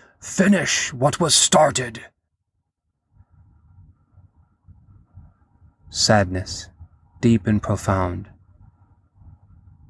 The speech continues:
You are not dead. Skeletal fingers grip an alien skull. You complete your ritual.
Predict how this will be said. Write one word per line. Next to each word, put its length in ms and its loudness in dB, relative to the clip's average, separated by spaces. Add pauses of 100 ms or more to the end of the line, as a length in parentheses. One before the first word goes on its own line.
(160)
You 220 0
are 60 2
not 240 2
dead. 380 2 (1040)
Skeletal 460 0
fingers 540 0
grip 340 -2
an 140 0
alien 420 4
skull. 560 0 (1200)
You 80 -6
complete 400 0
your 100 -2
ritual. 540 -6